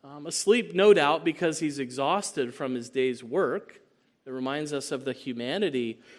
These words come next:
of our Lord. But how do the disciples perceive it?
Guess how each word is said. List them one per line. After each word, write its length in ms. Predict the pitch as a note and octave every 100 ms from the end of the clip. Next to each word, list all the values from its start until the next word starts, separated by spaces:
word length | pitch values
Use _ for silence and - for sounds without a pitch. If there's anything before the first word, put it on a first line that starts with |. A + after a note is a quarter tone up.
| -
of 140 | C3 B2
our 140 | A#2
Lord. 340 | A#2+ C3 D#3+
But 120 | F3+ G3
how 140 | C4
do 80 | D4
the 120 | C4
disciples 680 | F#3 - G3 A3 A3 F3+ F3+
perceive 580 | - F3+ - A#3+ B3+
it? 200 | C3+ G#2+